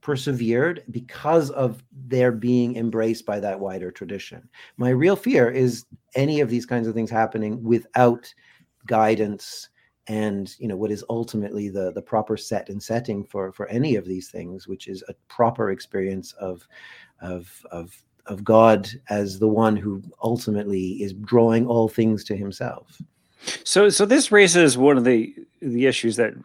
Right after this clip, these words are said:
Speaker 2: looms very large in my mind, both when I look at society broadly, but also with the church, which is how many people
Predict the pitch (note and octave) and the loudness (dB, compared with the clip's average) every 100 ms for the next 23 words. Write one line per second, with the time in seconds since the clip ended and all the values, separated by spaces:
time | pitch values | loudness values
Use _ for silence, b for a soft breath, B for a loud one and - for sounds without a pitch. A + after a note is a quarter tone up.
0 | _ _ - B2 B2+ G#2+ A2 D3+ C3 A#2+ | _ _ -2 4 4 2 2 4 6 4
1 | A2+ G#2+ G#2 G#2+ G#2 G2+ C#3+ C#3+ C3 A2 | 2 0 -2 -2 -2 -2 -2 0 0 2
2 | A#2 A2 G#2 - G#2 A#2 A2+ G#2+ - A2 | 0 -2 -10 -10 -4 -2 -2 -4 -8 -4
3 | G#2 A2 G2+ G2+ G2 G2 F#2+ F#2+ - - | 0 0 -2 -8 -8 -10 -12 -16 -18 -14
4 | - B2 F#2+ _ b b b b - C3+ | -4 -4 -4 _ b b b b -2 0
5 | - C3+ - _ _ _ _ - - - | 4 2 0 _ _ _ _ -12 -8 -6
6 | - E3+ G#3+ A3 A3 F#3 C#3+ D#3 D3+ C#3 | 0 4 6 8 6 4 2 4 4 2
7 | B2+ C3 - - - C3 - G2 G2 A2 | 0 -4 -10 -20 -4 -4 -2 -8 -8 -10